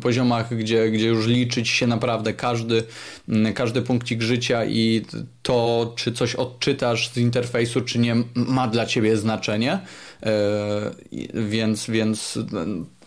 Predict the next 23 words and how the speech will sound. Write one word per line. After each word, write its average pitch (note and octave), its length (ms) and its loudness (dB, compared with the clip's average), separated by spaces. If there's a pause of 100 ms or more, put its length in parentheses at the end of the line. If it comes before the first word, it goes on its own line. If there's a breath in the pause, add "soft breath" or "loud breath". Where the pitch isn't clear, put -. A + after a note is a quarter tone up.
ale G#3+ 200 4
t-, F#3 140 -6 (100)
tak F3 160 0
jak D3 140 2
mówię, A2+ 300 2 (720)
całkiem F#3 380 2
przyjemnie D3+ 360 2
to A#2+ 100 0
rozwiązali, B2+ 640 2 (240 loud breath)
a - 80 0
mam C#3+ 180 2
porównanie C3 520 2
z A#2 140 0
najlepszej B2 460 2
platformy, A2+ 480 0
na A2 140 2
jakiej G#2+ 200 0
można A2 300 0
grać, A#2 300 0
czyli A2+ 140 0
po A2 100 -6
prostu A#2+ 300 -2
na, G#2+ 240 2